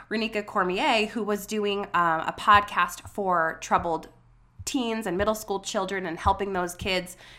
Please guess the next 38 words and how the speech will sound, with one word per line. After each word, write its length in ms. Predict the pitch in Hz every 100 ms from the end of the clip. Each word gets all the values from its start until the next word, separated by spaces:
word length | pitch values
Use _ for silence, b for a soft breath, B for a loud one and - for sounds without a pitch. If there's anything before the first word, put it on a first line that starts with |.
| B
get 180 | 180 -
organized 760 | 220 226 226 202 202 208 208
and 100 | 175
intentional. 680 | 170 - 240 220 - 202 190
And 120 | 180
she 120 | 185
was 100 | 226
a 60 | 190
teacher, 380 | - 247 190 165
so 120 | 185
that 160 | 180
made 140 | 185 175
perfect 300 | 196 180 -
sense. 420 | - 233 190 - B B B
And 100 | 190
she 100 | 208
was 140 | 202
doing 300 | 185 220 262
that, 180 | 220 185
and 100 | 185
it 40 | 180
was, 120 | 175
like, 180 | 160 160 - -
not 360 | 180 254 247 185
really 280 | 226 233 185
working. 480 | 165 185 202 330
It 60 | 247
was 100 | 170
like, 140 | - - -
ugh, 260 | - 214 180
like, 180 | 160 - B
she 140 | -
felt 120 | 214 190
like 100 | 190
she 100 | 196
was 100 | 180
forcing 460 | - 214 208 269
it. 200 | 285 320